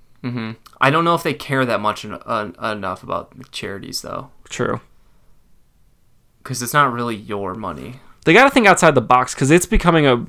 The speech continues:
Speaker 2: unwatchable product at some points. I mean, it's just not entertaining.
Speaker 1: What if they did King of the Court, you had, or what if they ran, like, a tournament?
Speaker 2: Oh,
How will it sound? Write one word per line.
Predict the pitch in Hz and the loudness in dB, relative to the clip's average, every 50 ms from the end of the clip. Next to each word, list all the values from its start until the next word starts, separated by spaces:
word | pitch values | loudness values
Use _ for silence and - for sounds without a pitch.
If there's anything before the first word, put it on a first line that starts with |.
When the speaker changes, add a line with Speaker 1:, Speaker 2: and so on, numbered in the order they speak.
| - - | -4 2
Speaker 2:
unwatchable | 165 151 143 127 123 123 123 - - 127 110 | 2 4 4 4 4 4 2 2 0 -6 -6
product | - - 127 - 92 92 - - | -2 0 0 0 0 0 -4 -6
at | - - | -10 -10
some | - 123 - - | -8 -10 -10 -10
points. | - 113 - - 131 - - - 180 _ _ _ _ _ _ - | -10 -10 -8 -8 -8 -8 -10 -12 -12 _ _ _ _ _ _ 0
I | |
mean, | 143 151 | 2 2
it's | 147 139 | 2 2
just | 165 147 | 2 2
not | 147 135 127 131 123 | 6 6 6 6 6
entertaining. | 117 113 110 - 127 120 117 113 - 127 _ _ _ _ _ _ _ _ _ _ _ _ - - - _ - | 2 -2 -2 -2 -2 -2 -2 -2 -4 -6 _ _ _ _ _ _ _ _ _ _ _ _ -20 -20 -20 _ -6
Speaker 1:
What | 139 139 160 175 | 0 2 4 4
if | 202 202 196 - - | 4 2 0 0 -2
they | 190 185 170 | 0 0 0
did | 147 170 175 170 165 160 160 151 151 135 - - - - _ - | 2 2 4 6 6 4 4 2 0 -2 -2 -6 -16 -20 _ -12
King | - - 147 156 160 | -4 -4 -2 0 0
of | 156 | 0
the | 143 | -2
Court, | 135 - 139 123 120 - | 0 0 0 0 0 2
you | 123 127 123 | 0 0 2
had, | 127 123 123 120 117 117 120 117 - _ _ _ _ _ _ _ _ _ _ _ _ _ _ _ _ _ _ _ _ _ _ _ _ _ _ _ _ _ _ _ _ - | 4 6 6 6 4 2 -2 -8 -10 _ _ _ _ _ _ _ _ _ _ _ _ _ _ _ _ _ _ _ _ _ _ _ _ _ _ _ _ _ _ _ _ 2
or | 139 139 143 | 4 4 4
what | 160 175 | 4 2
if | 180 180 - | 0 0 0
they | 180 165 | -2 2
ran, | 151 160 160 160 156 | 2 4 2 4 4
like, | 151 139 117 | 2 0 0
a | 104 - | -2 -6
tournament? | - - 143 139 135 110 92 85 73 - _ _ _ 190 214 220 226 233 240 _ _ _ _ _ _ _ _ _ _ _ _ _ _ - - - - - - - - - - - - | -4 0 2 2 2 2 -4 -8 -10 -12 _ _ _ -20 -20 -20 -20 -20 -20 _ _ _ _ _ _ _ _ _ _ _ _ _ _ -20 -20 -20 -20 -20 -20 -20 -20 -20 -10 2 8
Speaker 2:
Oh, | 185 196 226 240 226 170 135 113 107 - | 10 12 12 12 12 10 10 8 2 0